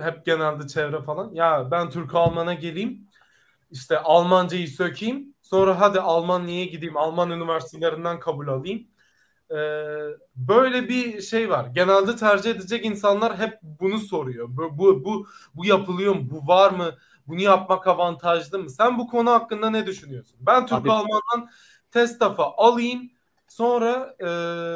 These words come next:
Speaker 1: e, Almanya'ya gideyim. Alman üniversitesinde okuyayım. Atıyorum işte München Technische Universität veya Berlin Technische Universität,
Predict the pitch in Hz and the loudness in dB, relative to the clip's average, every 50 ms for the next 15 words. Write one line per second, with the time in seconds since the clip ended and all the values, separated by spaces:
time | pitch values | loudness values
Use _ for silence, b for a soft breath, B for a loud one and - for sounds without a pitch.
0 | 165 165 165 165 165 165 165 170 - _ _ 202 165 160 156 156 160 - 190 175 | -6 -8 -8 -10 -12 -14 -16 -20 -20 _ _ -16 -14 -12 -10 -10 -10 -4 0 0
1 | 185 190 196 202 208 196 190 185 165 156 143 127 131 127 123 117 117 110 113 - | 0 2 2 0 0 0 -2 -4 -6 -8 -8 -8 -8 -10 -10 -12 -14 -14 -16 -10
2 | _ 165 165 180 185 202 208 202 196 190 190 185 180 175 170 170 - 156 135 156 | _ -2 0 0 2 2 2 2 2 0 0 2 2 0 0 -2 -10 -14 -14 -12
3 | 165 165 165 147 127 131 127 123 - 151 147 - - 175 170 165 156 156 - _ | -8 -8 -8 -8 -8 -12 -14 -6 -4 -4 -4 -4 -6 -6 -4 -4 -4 -6 -10 _
4 | - - - 143 151 170 175 165 156 170 170 139 - 170 160 - _ 165 160 - | -20 -14 -12 -10 -8 -8 -8 -6 -4 -6 -6 -6 -10 -14 -16 -14 _ -16 -8 -8
5 | 165 156 160 151 156 156 151 151 156 151 147 160 156 - 170 160 160 160 _ 160 | -8 -6 -6 -8 -6 -6 -6 -6 -8 -8 -10 -14 -12 -8 -8 -8 -8 -6 _ -2
6 | 160 156 156 151 143 - b b b b b b b _ 143 156 165 165 170 180 | -2 0 0 -2 -4 -6 b b b b b b b _ 0 0 0 2 0 -4
7 | 175 - 175 170 160 - 170 165 - 165 160 156 160 156 156 156 156 156 147 139 | -6 -6 -8 -10 -10 -10 -16 -10 -6 -6 -6 -4 -4 -6 -6 -4 -6 -6 -8 -12
8 | _ _ 160 156 156 | _ _ -4 -4 -4